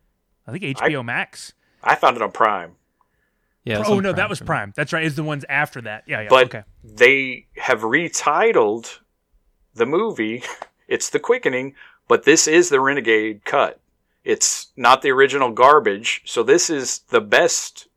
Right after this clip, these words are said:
Speaker 2: we're gonna
Speaker 1: Oh.
Speaker 2: get
Speaker 1: <laughs>
Speaker 2: out of this. It's awful. <laughs>
Speaker 1: Oh my God.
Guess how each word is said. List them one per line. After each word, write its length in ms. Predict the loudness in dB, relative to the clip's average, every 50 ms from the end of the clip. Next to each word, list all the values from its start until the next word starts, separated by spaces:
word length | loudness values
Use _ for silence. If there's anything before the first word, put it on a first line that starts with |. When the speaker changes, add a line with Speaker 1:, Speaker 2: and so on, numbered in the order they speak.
| _
Speaker 2:
we're 120 | 0 2 2
gonna 220 | 2 2 2 2 4
Speaker 1:
Oh. 40 |
Speaker 2:
get 320 | 4 4 4 4 2 -2 _ _ _ _ _ _ _ _ _ _
Speaker 1:
<laughs> 340 | -8 -8 -8 -10 -20 -2 4
Speaker 2:
out 200 | 6 6 6 6
of 80 | 4
this. 320 | 0 -4 -4 -4 -6 -8 -8 _
It's 160 | -4 -2 -2 0
awful. 320 | -2 -2 -4 -6 -10 -12 -10 -8 -8 -8 -8 -8 -18
<laughs> 400 | _ _ _ _ _ _ -10 -6
Speaker 1:
Oh 80 | -6 -2
my 140 | -2 -2 -2
God. 360 | 0 0 0 0 -2 -4